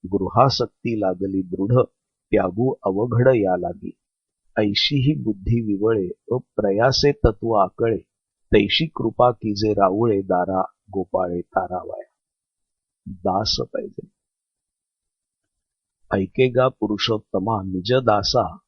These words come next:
आपुल्या आम्हा सोडविगा संसार श्रमा,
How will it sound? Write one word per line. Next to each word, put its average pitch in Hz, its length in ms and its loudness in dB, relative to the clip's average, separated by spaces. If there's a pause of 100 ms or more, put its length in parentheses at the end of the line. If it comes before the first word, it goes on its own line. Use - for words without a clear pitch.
(100)
आपुल्या 110 540 0 (160)
आम्हा 90 400 -4 (600)
सोडविगा 123 760 2
संसार 104 680 -2
श्रमा, 104 480 0